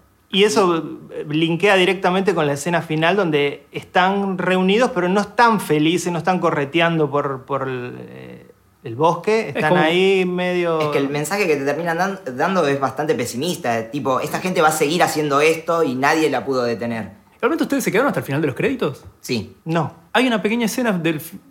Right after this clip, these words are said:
Speaker 2: al final de los créditos.
Speaker 3: Muy a lo Marvel.
Speaker 2: Que, bueno, nada, ves, eh, como que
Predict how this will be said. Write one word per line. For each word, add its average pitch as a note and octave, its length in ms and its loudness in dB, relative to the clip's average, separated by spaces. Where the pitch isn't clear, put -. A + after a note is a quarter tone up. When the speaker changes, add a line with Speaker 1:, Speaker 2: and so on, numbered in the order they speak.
Speaker 2:
al D#3 140 -6
final F3+ 200 0
de F#3+ 60 2
los F3 100 2
créditos. F#3+ 640 0
Speaker 3:
Muy B2+ 180 -2
a C3 60 2
lo B2 80 0
Marvel. B2 440 0
Speaker 2:
Que, C#3+ 180 2
bueno, D#3+ 260 2
nada, F3 240 4
ves, F3 280 0
eh, D#3 360 2
como C#3 300 -2
que C3+ 520 -2